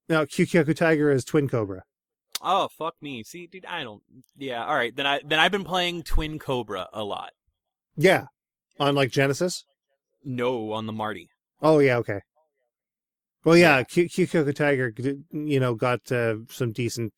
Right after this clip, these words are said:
Speaker 1: uh, decent ports as well, but g-, generally speaking, I think most of the ports for Tiger Heli were, like, eight-bit.
Speaker 2: I gotcha, I
Speaker 1: Yeah.
Speaker 2: gotcha. Okay, so,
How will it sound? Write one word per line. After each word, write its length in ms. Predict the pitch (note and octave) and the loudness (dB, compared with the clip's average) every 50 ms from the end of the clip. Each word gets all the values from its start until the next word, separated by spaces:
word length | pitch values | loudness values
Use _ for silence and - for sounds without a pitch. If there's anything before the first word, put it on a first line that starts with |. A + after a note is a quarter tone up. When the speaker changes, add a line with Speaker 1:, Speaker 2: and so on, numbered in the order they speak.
| - - | -6 -4
Speaker 1:
uh, 160 | A#2+ A2+ A2 | -2 -2 -2
decent 300 | G#2 B2 A2 - A#2+ - | -2 -4 -4 -4 -6 -4
ports 260 | - A#2+ A2+ - - | -4 -4 -4 -4 -6
as 80 | G#2+ G2+ | -6 -4
well, 160 | A#2+ A#2+ A#2 | -2 -2 -2
but 140 | A2 C3 C3+ - _ | -2 -4 -6 -6 _
g-, 120 | - D3 C3 | -4 -4 -2
generally 440 | A2 B2+ C#3+ C3+ D3 C#3+ C3+ C3 | 0 0 0 2 2 0 0 0
speaking, 340 | B2+ - - C#3 C3 A#2+ D3 | -2 -2 -4 -4 -4 -2 -4
I 60 | C3+ | -2
think 160 | - D#3+ D3 A#2+ | -2 -2 -2 0
most 260 | B2 B2 C3 B2 A2+ | 0 0 0 -2 -2
of 60 | B2 | -4
the 60 | B2 | -6
ports 400 | - - - C3 B2+ B2 - - | -4 -4 -4 -2 -2 -4 -4 -8
for 300 | - - C3 B2 A#2+ A2+ | -8 -6 -4 -4 -4 -6
Tiger 360 | - - A#2+ A#2+ B2 A#2 A#2+ A#2 | -6 -4 -2 -2 -2 -2 -2 -2
Heli 220 | A#2+ A#2+ B2 B2 | -2 0 0 0
were, 180 | A#2 A#2+ A#2 A2 | 0 0 -2 -2
like, 200 | A2 A2+ A2+ - - | -2 -4 -4 -6 -6
eight-bit. 360 | A#2+ A#2 A2+ - - A2+ A2 - _ _ _ _ _ _ _ _ _ _ _ _ _ _ _ _ _ _ _ _ _ _ _ _ _ _ _ _ _ - - - | -6 -6 -6 -4 -4 -6 -6 -6 _ _ _ _ _ _ _ _ _ _ _ _ _ _ _ _ _ _ _ _ _ _ _ _ _ _ _ _ _ -18 -16 -14
Speaker 2:
I 180 | - A#2+ A2+ A2+ | -10 -10 -10 -8
gotcha, 360 | A2 G2+ G2 - - F#2+ G2+ - | -8 -10 -10 -12 -14 -16 -16 -12
I 120 | - A2 | -8 -6
Speaker 1:
Yeah. 120 | A#2 G#2+ G#2 | -4 -4 -4
Speaker 2:
gotcha. 280 | F#2 F2+ - - G2+ | -8 -12 -14 -14 -10
Okay, 320 | A#2+ C3+ B2+ - A2 G2+ G#2 - | -8 -8 -8 -8 -10 -12 -12 -12
so, 180 | - A2 G2+ | -12 -12 -12